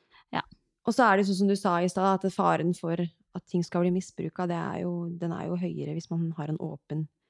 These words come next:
Speaker 2: profil på Instagram,
Speaker 1: Det er jo
Speaker 2: for eksempel.
Speaker 1: klart. Det er noe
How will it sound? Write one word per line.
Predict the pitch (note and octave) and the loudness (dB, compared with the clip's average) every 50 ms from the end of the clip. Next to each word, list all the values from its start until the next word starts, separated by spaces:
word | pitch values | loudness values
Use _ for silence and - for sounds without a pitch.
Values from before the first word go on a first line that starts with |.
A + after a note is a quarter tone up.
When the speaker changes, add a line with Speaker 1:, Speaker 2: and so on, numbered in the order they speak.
| _ _ _ _ _ _ _ | _ _ _ _ _ _ _
Speaker 2:
profil | - F3 E3+ - - E3 D#3+ E3 F3+ E3+ - _ _ _ _ _ _ _ _ _ _ _ _ - - | -10 -8 -8 -6 -6 -6 -4 -4 -6 -6 -10 _ _ _ _ _ _ _ _ _ _ _ _ -12 -6
på | - F3+ | -2 0
Instagram, | F3 E3+ - - F#3 F3+ | 0 0 0 0 2 4
Speaker 1:
Det | G3+ G3 | 4 4
er | F#3+ F#3 | 4 2
jo | F#3 | 0
Speaker 2:
for | F#3 - F#3+ | 0 2 4
eksempel. | F#3 F3+ F3 | 4 4 4
Speaker 1:
klart. | F#3+ F#3+ E3+ - - - - - - - - - - _ - | 2 0 -2 -4 -8 -14 -16 -16 -16 -16 -20 -20 -14 _ 0
Det | G3+ | 2
er | G3 G3 F#3 | 4 6 6
noe | F3+ F3 | 4 4